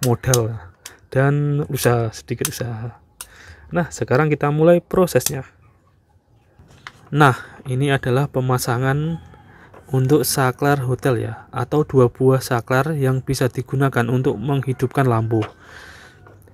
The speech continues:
Ini ya, di sini saya pilih saklar yang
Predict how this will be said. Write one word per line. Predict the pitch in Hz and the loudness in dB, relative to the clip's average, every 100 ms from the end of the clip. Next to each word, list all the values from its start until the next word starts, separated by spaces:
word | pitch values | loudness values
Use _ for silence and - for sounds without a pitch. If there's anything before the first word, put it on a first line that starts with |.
| - - | -20 -6
Ini | 147 143 | -2 2
ya, | 113 107 117 | 2 2 -2
di | - | -4
sini | - 135 147 | -2 0 0
saya | - 131 131 | 2 2 4
pilih | 131 143 | 2 2
saklar | - 131 120 139 139 | 2 2 2 0 2
yang | 127 127 | 2 2